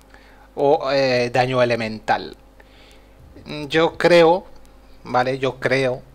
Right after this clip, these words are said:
eh, que lo, lo más fácil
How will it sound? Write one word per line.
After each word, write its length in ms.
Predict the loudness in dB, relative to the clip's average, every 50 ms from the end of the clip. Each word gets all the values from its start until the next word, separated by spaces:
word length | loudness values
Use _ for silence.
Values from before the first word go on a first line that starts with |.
| -20 -20 -18
eh, 420 | -12 -8 -6 -6 -6 -6 -6 -8 -8
que 140 | -6 -6 -4
lo, 240 | -4 -4 -4 -4
lo 320 | -6 -8 -8 -8 -6 -6 -6
más 460 | -4 -2 0 0 0 0 -2 -4 -2
fácil 680 | 0 2 2 2 2 0 -2 -2 0 0 0 -2 -4